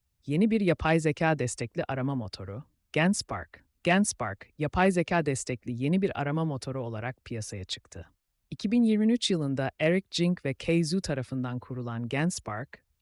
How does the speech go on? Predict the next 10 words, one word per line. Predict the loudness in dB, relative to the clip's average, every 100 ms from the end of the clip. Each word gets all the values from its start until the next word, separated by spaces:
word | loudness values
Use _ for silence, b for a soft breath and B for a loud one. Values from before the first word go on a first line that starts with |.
| -4
arama | 0 4 2
sorgularına | 2 0 0 0 0 -2 -2
özel | 0 4 4 2
özetler | 0 -2 0 2 2
üretmek | 0 -2 -4 -6
için | -6 -6 -6 -8 b b -4
üretici | -2 -2 -2 -2 0
yapay | 0 2 2
zeka | 2 0 -2 -4
kullanarak | -6 -6 -4 -4 -6 -10